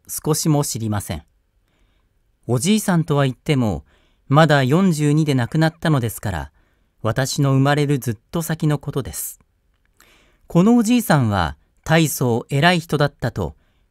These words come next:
私の子供の時分、誰彼に言い聞かされました。「なぜ偉いのか」と聞きますと、「大層学問ができたから」という返事をしてくれました。学問ができたら偉いというのでは、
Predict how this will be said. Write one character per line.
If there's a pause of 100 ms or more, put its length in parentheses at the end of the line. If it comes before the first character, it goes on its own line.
私
の
子
供
の
時
分、 (340)
誰
彼
に (100)
言
い
聞
か
さ
れ
ま
し
た。 (1000)
「な
ぜ
偉
い
の
か」 (400)
と
聞
き
ま
す
と、 (560)
「大
層
学
問
が
で
き
た
か
ら」 (420)
と
い
う
返
事
を
し
て
く
れ
ま
し
た。 (880)
学
問
が
で
き
た
ら
偉
い (180)
と
い
う
の
で
は、